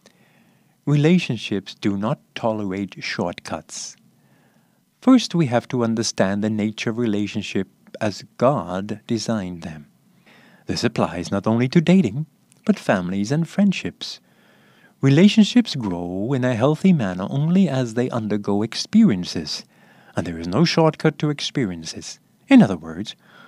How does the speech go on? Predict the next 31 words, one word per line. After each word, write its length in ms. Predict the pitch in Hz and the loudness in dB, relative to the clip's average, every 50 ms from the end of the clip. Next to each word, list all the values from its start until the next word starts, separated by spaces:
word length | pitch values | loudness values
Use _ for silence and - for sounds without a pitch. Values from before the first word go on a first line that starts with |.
| _ _ _ _ | _ _ _ _
we 160 | - 147 147 160 | 4 6 6 8
only 240 | 180 202 226 226 | 8 10 10 10
know 240 | 185 156 147 143 147 | 8 8 6 2 0
each 160 | 147 139 - | 0 0 0
other 240 | 131 117 110 113 120 | 0 2 2 0 -2
to 240 | 120 _ - 143 135 | -2 _ -6 -6 -2
the 120 | 123 127 | 0 0
extent 580 | 120 110 - - - - 165 180 196 185 - - | -2 -2 -4 -8 -2 2 2 4 4 2 0 -2
that 160 | 131 123 - | -2 -2 0
we 140 | 123 123 113 | -2 -4 -4
have 220 | 101 113 110 110 | -2 -2 -2 -2
experiences 840 | 110 110 - - - - 190 214 208 190 160 135 - 127 123 - - | -2 -4 -4 -6 -2 2 4 4 6 4 4 2 0 -2 -2 -2 -6
with 360 | - 143 147 214 220 - - - - - | -10 0 4 4 4 4 2 -6 -14 -14
each 160 | 101 - - | -12 -12 -10
other. 260 | 90 82 80 82 73 - _ _ _ _ - _ _ _ _ _ | -10 -10 -10 -12 -14 -18 _ _ _ _ -20 _ _ _ _ _
We 140 | - 107 101 | 2 2 2
can 280 | 95 - - 131 139 123 | 2 0 -2 -2 0 -2
know 160 | 104 87 87 | -4 -4 -6
facts 500 | - - - 90 82 90 - - - - | -8 -6 -6 -6 -6 -8 -14 -14 -4 -4
about 300 | 156 147 131 120 131 - | 0 2 2 0 0 0
persons 440 | - 117 107 107 - - 127 135 131 | 0 0 0 0 -2 -4 -4 -4 -2
we 120 | 139 156 | 0 0
are 60 | 165 | 0
dating, 440 | 147 120 104 98 98 101 120 170 180 - _ _ _ _ _ - | 0 0 -2 -2 0 -2 -2 -2 -4 -6 _ _ _ _ _ -4
their 100 | 107 87 | -4 -4
friends, 500 | - - 101 90 87 101 135 175 170 - - _ _ | -2 -2 -4 -2 -2 -2 -2 -2 -2 -4 -10 _ _
jobs, 400 | - - 95 82 87 101 - - - - - _ | -6 -4 -4 -4 -4 -8 -8 -10 -18 -20 -20 _
hobbies, 460 | - 110 90 - 104 110 147 170 - - _ _ _ _ _ _ | -2 0 0 2 0 0 0 -2 -4 -10 _ _ _ _ _ _
and 140 | 180 185 170 | 4 6 6
so 160 | - 139 104 | 6 2 0
forth. 320 | - - 90 78 76 - | -2 -4 -10 -10 -10 -16